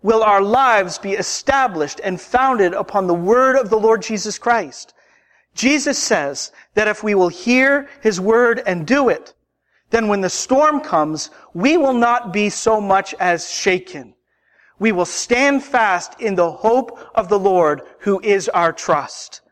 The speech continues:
We will be grounded, and we will be immovable. Though heaven itself and earth tremble, we will be firm in Christ. We reside safe in the kingdom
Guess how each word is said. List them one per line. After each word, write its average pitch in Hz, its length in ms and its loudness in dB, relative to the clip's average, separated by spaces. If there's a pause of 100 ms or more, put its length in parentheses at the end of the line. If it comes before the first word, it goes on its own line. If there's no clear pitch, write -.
(1500)
We 180 120 -2
will 180 140 2
be 165 140 -2
grounded, 196 760 -2 (560)
and 156 140 -6
we 208 160 0
will 202 160 2
be 208 240 0
immovable. 196 800 0 (360)
Though 175 200 2
heaven 214 680 -2
itself 226 680 0
and 185 220 -2
earth 214 320 0 (220)
tremble, 220 580 -2 (880)
we 190 160 0
will 180 160 4
be 175 120 -2
firm 202 380 0
in 175 120 -4
Christ. - 640 -6 (580)
We 190 120 0
reside 165 520 0
safe - 720 -4 (640)
in 170 140 -4
the 165 80 -4
kingdom 180 580 -4